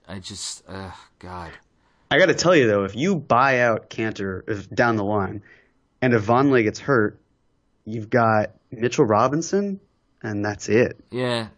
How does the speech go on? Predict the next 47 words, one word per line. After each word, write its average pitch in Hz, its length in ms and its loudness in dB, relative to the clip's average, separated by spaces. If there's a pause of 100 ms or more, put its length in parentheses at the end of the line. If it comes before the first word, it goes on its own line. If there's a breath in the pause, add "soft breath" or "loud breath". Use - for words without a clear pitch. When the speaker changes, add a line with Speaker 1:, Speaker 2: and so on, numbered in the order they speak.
Speaker 1:
no, 107 400 -4
I 107 80 -6
know. 110 220 -2
Speaker 2:
You, 151 160 4
you 170 160 6
almost 170 400 4
need 170 340 -6
Kornet 110 540 -4 (120)
as 120 200 -8
a, 110 80 -4 (160)
as 117 80 -4
a 110 60 -2
last 110 500 -2
case 113 300 -2
Speaker 1:
No, 110 80 -6
Speaker 2:
emergency 107 420 2
Speaker 1:
as 98 60 -6
an 98 60 -8 (220)
es-, 98 80 -8
Speaker 2:
scenario. 104 240 0
Speaker 1:
escape 104 120 -8
valve, 92 380 -2
yeah. 95 240 -6 (160)
I 113 140 -2
don't, 104 180 -4
well, 104 320 -2
look, 98 300 -8 (380 soft breath)
luckily 131 340 -2
we're 113 120 -2
not 110 180 -6
the 110 40 -8
ones 98 220 -8
supposed 95 200 -10
to 98 60 -14
make 92 160 -10
this 87 160 -14
decision. 87 460 -12
I 95 80 -10
do 123 300 -6
agree 98 640 -10 (100)
it'll 95 160 -10
be 92 140 -10
Knox 90 360 -8
for 87 400 -10
Hezonja, 87 560 -12
and 90 140 -12
I, 87 200 -12